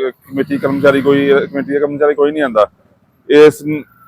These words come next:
ਸਾਈਡ ਦੇ ਨਾਲੇ ਤੋਂ ਡੱਕੇ ਕੱਢਣ ਵਗੈਰਾ ਜਾਂ ਗਾਲ ਕੱਢਣ, ਮਤਲਬ ਕਿ ਕਾਫੀ ਚਿਰ ਹੋ ਗਿਆ, ਕਾਫੀ ਮਹੀਨੇ ਹੋ ਗਏ ਸਫਾਈ ਹੋਇਆ ਨੂੰ ਇੱਧਰ।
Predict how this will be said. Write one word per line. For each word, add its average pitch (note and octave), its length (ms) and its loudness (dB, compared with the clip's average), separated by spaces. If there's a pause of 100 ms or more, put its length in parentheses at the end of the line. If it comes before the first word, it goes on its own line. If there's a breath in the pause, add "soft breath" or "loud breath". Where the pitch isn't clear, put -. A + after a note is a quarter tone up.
(140)
ਸਾਈਡ D3 240 6
ਦੇ D#3 220 6
ਨਾਲੇ C#3+ 340 6
ਤੋਂ C#3+ 120 4
ਡੱਕੇ C#3 240 2
ਕੱਢਣ C3+ 200 2
ਵਗੈਰਾ C3+ 380 4
ਜਾਂ C3 180 0
ਗਾਲ B2+ 240 4
ਕੱਢਣ, B2+ 200 0
ਮਤਲਬ - 720 -10
ਕਿ D#3 100 0
ਕਾਫੀ F3+ 280 6
ਚਿਰ F3 180 4
ਹੋ F3 120 6
ਗਿਆ, D#3 140 4
ਕਾਫੀ D#3+ 340 0
ਮਹੀਨੇ D#3+ 280 -4
ਹੋ D3+ 100 2
ਗਏ C3+ 120 4
ਸਫਾਈ B2+ 300 2
ਹੋਇਆ C3+ 220 2
ਨੂੰ G#2 140 -8
ਇੱਧਰ। G2 240 -14